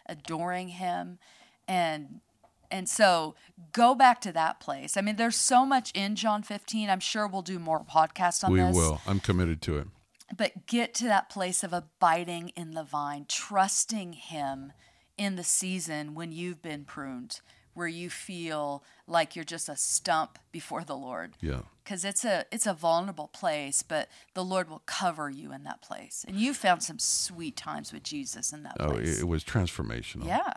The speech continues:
Speaker 1: for sure.
Speaker 2: It gives you a whole different priority pursuit. And it's really,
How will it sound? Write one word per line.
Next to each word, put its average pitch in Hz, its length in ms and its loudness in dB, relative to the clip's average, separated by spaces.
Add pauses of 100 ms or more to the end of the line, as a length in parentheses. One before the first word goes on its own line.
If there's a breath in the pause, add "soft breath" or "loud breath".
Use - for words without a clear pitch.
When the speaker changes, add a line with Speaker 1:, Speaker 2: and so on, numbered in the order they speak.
Speaker 1:
for - 200 -12
sure. - 240 -4
Speaker 2:
It - 80 -6
gives 82 260 0
you 80 160 2
a - 20 0
whole 80 220 -2
different 73 540 -4 (640)
priority 78 640 0
pursuit. 76 680 -4 (720 loud breath)
And 90 160 0
it's 85 220 0
really, 92 600 4